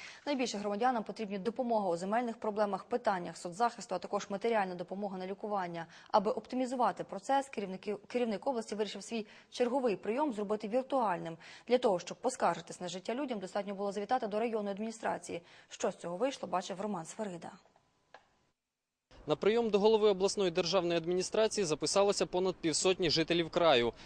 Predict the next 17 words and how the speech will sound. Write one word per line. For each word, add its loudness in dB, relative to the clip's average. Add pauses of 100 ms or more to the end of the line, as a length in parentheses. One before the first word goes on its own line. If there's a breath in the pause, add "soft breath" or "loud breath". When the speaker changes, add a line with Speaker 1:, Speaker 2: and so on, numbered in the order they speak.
(200 loud breath)
Speaker 2:
Більшість 2
із 0
них 2
представники 4
районів. 4
Втім, 6
на 6
особисту 4
зустріч 0
із 0
Василем 4
Берташем 6
жоден 4
із 4
них 2
не 2
приїхав, 2